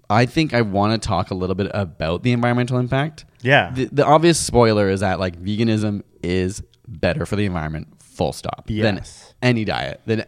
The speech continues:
Speaker 1: any other diet. So many research studies have found this. If it was qu-, questionable, sometimes people compare it to Mediterranean and they're like,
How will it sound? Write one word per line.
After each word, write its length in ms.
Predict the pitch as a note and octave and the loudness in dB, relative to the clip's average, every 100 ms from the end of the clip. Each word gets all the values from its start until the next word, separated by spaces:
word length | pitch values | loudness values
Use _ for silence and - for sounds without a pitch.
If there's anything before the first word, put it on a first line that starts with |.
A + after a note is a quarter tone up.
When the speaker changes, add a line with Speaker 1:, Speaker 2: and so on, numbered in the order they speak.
| - | 0
Speaker 1:
any 440 | A#2+ B2+ B2+ A2+ | 2 4 4 2
other 260 | G#2 G2+ G2 | 0 0 2
diet. 460 | D#2 D#2+ G2+ E3 - - - - _ _ _ _ _ | 0 0 0 -2 -4 -20 -20 -20 _ _ _ _ _
So 280 | - - C3+ | -12 0 2
many 180 | A#2+ A2 | 2 0
research 440 | F#2+ F#2+ F#2 E2+ | 0 -4 -6 -8
studies 280 | - E2+ E2+ | -6 -4 -4
have 160 | F2+ D#2+ | -4 -6
found 260 | D#2+ C#2 | -8 -10
this. 160 | B1+ - | -12 -10
If 140 | G2+ C3+ | -4 2
it 100 | C3+ | 2
was 100 | C#3 | 2
qu-, 140 | - | -2
questionable, 640 | - D#3+ D#3 D#3 D3 C#3+ | -2 0 0 2 2 2
sometimes 500 | C#3+ C3 A2+ A2+ A2+ | 2 2 2 0 0
people 320 | A2 - - G#2 | -2 -6 -4 -4
compare 340 | A2 G#2 G#2 | -2 0 2
it 120 | G2+ | 0
to 80 | A2+ | 0
Mediterranean 840 | G#2 G2+ G2+ B2 A#2 A#2+ A#2 A#2 | 0 0 0 0 0 2 2 0
and 120 | A2+ | 0
they're 120 | G#2 F#2 | -2 -2
like, 220 | F#2 | -2